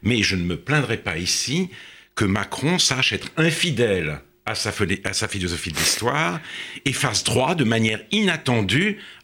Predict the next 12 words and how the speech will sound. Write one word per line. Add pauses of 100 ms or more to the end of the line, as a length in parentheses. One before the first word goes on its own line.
à
ce
que
Hans
Jonas
appelle (220)
le
principe
responsabilité, (180)
c'est-à-dire
très
précisément